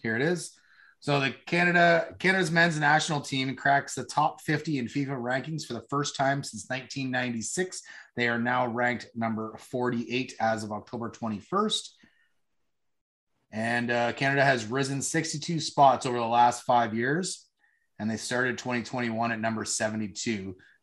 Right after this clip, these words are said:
And again, they're at forty-eight now. So they are rising quickly. And, uh, this is good to see. So October twenty sixteen, they were ranked one ten.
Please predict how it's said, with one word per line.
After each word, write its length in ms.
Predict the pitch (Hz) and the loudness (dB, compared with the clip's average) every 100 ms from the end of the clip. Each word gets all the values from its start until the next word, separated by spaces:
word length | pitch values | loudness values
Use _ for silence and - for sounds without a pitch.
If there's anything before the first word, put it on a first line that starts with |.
| _ | _
And 160 | 95 | -10
again, 300 | 98 92 95 | -8 -8 -8
they're 100 | 95 92 | -8 -8
at 180 | 95 | -10
forty-eight 520 | - 107 95 98 92 92 | -10 -10 -10 -10 -12 -14
now. 280 | 85 85 - | -14 -16 -14
So 440 | - 95 95 - - _ - | -12 -10 -10 -14 -20 _ -6
they 160 | 113 | -4
are 440 | 110 113 110 107 110 | 2 4 4 4 -2
rising 560 | 107 110 123 123 131 123 | -2 4 4 4 -2 -6
quickly. 600 | - 160 214 220 226 220 _ _ - | -4 -4 0 0 0 -4 _ _ -6
And, 400 | 110 110 113 110 | -2 0 0 0
uh, 380 | 120 117 117 110 - _ _ - | 2 2 2 -2 -12 _ _ -12
this 180 | 117 | -8
is 100 | 147 | -8
good 160 | 120 151 | -2 -2
to 80 | 139 | 0
see. 240 | - 135 | 0 -2
So 280 | 92 117 110 | -2 -4 -2
October 360 | 110 143 139 139 | -2 -2 -2 -2
twenty 280 | 151 143 127 - - _ _ _ | -2 -2 -4 -8 -12 _ _ _
sixteen, 600 | - 147 - 160 165 165 - - - | -6 -4 -2 0 0 -2 -8 -16 -4
they 120 | 127 | -2
were 100 | 117 | 0
ranked 420 | 120 123 113 - | 2 2 0 -4
one 280 | 120 127 113 | -2 -2 -2
ten. 440 | - 143 170 160 | 2 2 2 -2